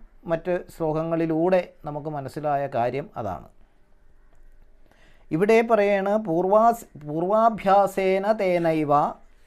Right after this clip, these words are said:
ക്രിയതേഹ്യ വശോപി സ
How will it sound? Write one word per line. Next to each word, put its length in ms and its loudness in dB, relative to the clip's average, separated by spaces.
ക്രിയതേഹ്യ 800 2
വശോപി 580 0
സ 180 -8